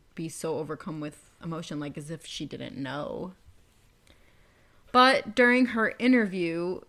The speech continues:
investigators learned that in July of nineteen eighty-five, Colleen had fatally shot her second husband, James Batten, in the same home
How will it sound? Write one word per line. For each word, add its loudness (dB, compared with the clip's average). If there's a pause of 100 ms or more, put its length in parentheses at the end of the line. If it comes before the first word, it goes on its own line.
investigators 0
learned -4 (140)
that -2
in -4
July 2
of -4
nineteen -4
eighty-five, -4 (1120)
Colleen 4
had 0
fatally 2
shot 0 (120)
her -6
second -4
husband, -4
James -2
Batten, -4 (100)
in 0
the -4
same 2
home -2